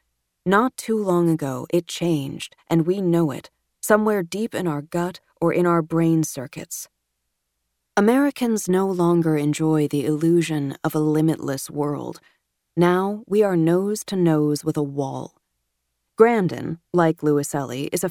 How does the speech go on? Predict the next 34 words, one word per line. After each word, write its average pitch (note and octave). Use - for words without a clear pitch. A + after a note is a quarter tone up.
fan E3+
of D#3
Anne C#3+
Carson, C#3+
whom F3
he G3
also G#3
cites. -
"To A#3+
live C4
past G3+
the D#3+
end G3
of E3+
your E3
myth D#3
is E3
a D#3+
perilous E3
thing. C3+
If G#3+
we C#4+
have D4+
lived F#3+
past D3+
ours, C3
what, E3+
or C#3
whose, C#3+
mythos E3+
will F#3
take D3+
its -
place?" -